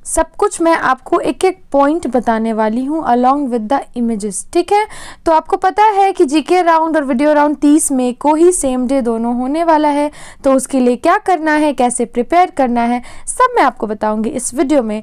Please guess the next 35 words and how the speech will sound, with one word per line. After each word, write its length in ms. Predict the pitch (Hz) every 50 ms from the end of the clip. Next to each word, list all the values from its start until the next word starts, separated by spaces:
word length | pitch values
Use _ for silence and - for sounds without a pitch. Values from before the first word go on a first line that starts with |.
| - - - - -
तो 80 | 226 208
video 340 | 202 240 202 233 247 247
में 220 | 240 247 269 302 370 - - -
last 380 | 214 220 220 220 220 240 233 - -
तक 100 | 311 349
जुड़े 300 | 302 240 254 240 214 214
रहें, 220 | 196 196 196 196 190 - - - - - -
ठीक 160 | 359 359 427
है। 80 | 440 453 453 - - - - - -
तो 60 | 311
सबसे 280 | - 349 - - - 415
पहले 300 | - 427 415 403 415 415
level 340 | 349 311 311 285 330 339 330
one 280 | 269 294 339 359 392 403
जो 140 | 262 302 294
रजिस्ट्रेशंस 680 | 277 277 269 254 285 - - 330 330 330 - 349 339 -
होता 180 | 302 262 240 285
है 60 | 285
वो 120 | 247 254
आपने 280 | 240 226 - 233 247 269
clear 320 | 262 285 262 277 285 285
कर 180 | 269 - 285 277
लिया, 300 | 277 277 277 269 262 269 - - - - - 247
Level 320 | 254 269 269 254 285 285
two 200 | 247 349 349 359
आईवीआर 460 | - 277 254 254 233 269 294 294 285 277
calling, 400 | - 277 269 269 269 294 294 -
एनटीसी 480 | - 262 262 247 254 277 262 - - 285
calling 420 | - - 277 269 269 269 277 269 233
वो 80 | 220
भी 140 | 202 233 294
आपने 320 | 320 320 320 302 302 302 294
clear 320 | - 294 285 294 285 285
कर 200 | - 285 277 277
लिया, 320 | 269 262 262 269 269 269